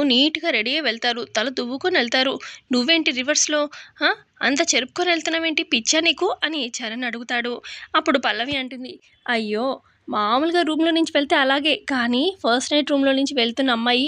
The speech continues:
ఇలాగే ఉండాలి, లేదంటే లెక్కలు మారిపోతాయి. అందుకే మీకేం తెలియదులేండి, నేను వెళ్తున్నాను" అని చెప్పి ఇక పల్లవి రూమ్లో నుంచి బయటికి రాబోతూ ఉంటుంది. "ఆంటీ, డోర్ ఓపెన్ చేస్తున్నారు ఆంటీ" అని చెప్పి బయట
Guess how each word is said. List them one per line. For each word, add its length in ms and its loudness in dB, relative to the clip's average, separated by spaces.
ఇలాగే 380 4
ఉండాలి, 400 2
లేదంటే 460 0
లెక్కలు 360 2
మారిపోతాయి. 520 0
అందుకే 400 2
మీకేం 360 2
తెలియదులేండి, 540 0
నేను 140 4
వెళ్తున్నాను" 440 2
అని 140 4
చెప్పి 280 2
ఇక 140 -2
పల్లవి 420 0
రూమ్లో 260 -4
నుంచి 320 -4
బయటికి 320 -2
రాబోతూ 380 -2
ఉంటుంది. 380 0
"ఆంటీ, 300 4
డోర్ 220 6
ఓపెన్ 260 2
చేస్తున్నారు 360 4
ఆంటీ" 260 2
అని 160 -4
చెప్పి 320 2
బయట 200 -2